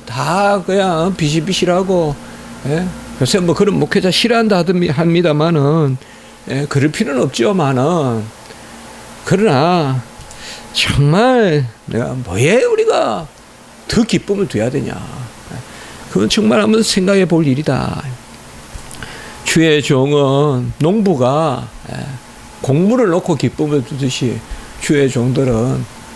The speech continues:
주의 백성을 놓고 기뻐하고, 예. 그들이 말씀으로 자라는 것은 정말, 정말 기분이 좋고,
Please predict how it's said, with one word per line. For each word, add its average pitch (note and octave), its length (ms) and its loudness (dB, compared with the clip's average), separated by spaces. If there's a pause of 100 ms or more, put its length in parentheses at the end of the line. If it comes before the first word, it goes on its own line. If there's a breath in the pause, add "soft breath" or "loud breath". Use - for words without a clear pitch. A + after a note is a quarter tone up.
주의 - 240 0
백성을 F#4+ 840 2
놓고 A#3 240 2
기뻐하고, - 460 -8 (380)
예. D#3+ 80 -8 (760 loud breath)
그들이 C4 380 2
말씀으로 A3 600 4
자라는 G#3+ 480 0
것은 F#3+ 480 -2
정말, - 800 -4
정말 A3 320 0
기분이 F#3+ 360 0
좋고, D#3 560 -4